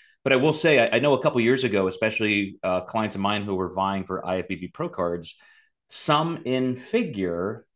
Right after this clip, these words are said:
who thought, "Well, I don't know, maybe I'm not big enough. Maybe I should cross over to bikini." Then they'd shoot for bikini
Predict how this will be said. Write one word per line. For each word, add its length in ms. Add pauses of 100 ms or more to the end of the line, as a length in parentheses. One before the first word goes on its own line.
(120)
who 140
thought, 320
"Well, 80
I 100
don't 80
know, 140
maybe 200
I'm 100
not 200
big 160
enough. 220
Maybe 180
I 40
should 180
cross 280
over 140
to 80
bikini." 600 (440)
Then 140
they'd 180
shoot 240
for 100
bikini 720